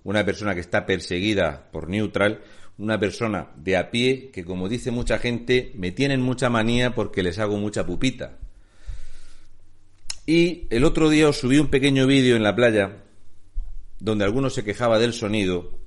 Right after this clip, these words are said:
donde dije que iba a explicar algo importante. Y hoy, ahora os voy a hacer una parte, porque la parte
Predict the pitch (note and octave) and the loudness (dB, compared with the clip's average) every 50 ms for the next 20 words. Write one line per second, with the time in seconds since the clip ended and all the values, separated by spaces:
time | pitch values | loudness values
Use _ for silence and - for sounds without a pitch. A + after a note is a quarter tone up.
0 | - - - - - - - - - - - - B2 C3 D3 D3 D3 C3+ C3+ B2+ | -10 -14 -14 -16 -16 -18 -20 -18 -16 -14 -8 -4 -2 0 2 2 4 4 2 2
1 | - - C3 A#2 A#2 A#2+ B2 B2 A#2 A2+ A2+ - A#2 A2 F#2+ A2 G#2+ G#2 G#2 - | 0 0 -2 0 0 0 0 2 0 0 -2 -4 -4 -2 0 2 0 0 -2 -8
2 | - - - _ _ _ _ _ _ _ _ _ _ _ _ - B2+ C3+ C3 C3+ | -16 -20 -20 _ _ _ _ _ _ _ _ _ _ _ _ 0 2 2 4 2
3 | C3 A#2+ G#2 A#2 A2 A2+ C3 A#2+ A2 G2 G#2+ G#2 A2 A#2+ C#3 D#3 D#3+ E3 D#3+ - | 2 2 0 -2 -2 0 0 -2 -2 -2 0 0 2 2 2 2 0 0 -4 -8
4 | - - - A2 B2+ D3 D3+ D3 C#3+ C3 A2 G2+ A#2+ B2+ B2 A#2+ G#2+ - C#3 B2 | -12 -4 2 4 4 6 6 4 2 2 0 0 2 2 4 4 2 0 -2 -2
5 | B2 A#2+ A2+ G#2+ F#2 A#2+ A2 - - - - F2 F2+ E2+ - - G2 F#2 F#2 F#2 | -2 0 -2 0 2 2 0 0 -2 -8 -10 -10 -10 -10 -6 -4 0 0 0 2
6 | - B2 A#2+ A2+ - - A#2+ A#2 A#2+ A#2+ A#2+ - | 2 2 0 0 -2 -4 -4 -2 -2 -4 -6 -12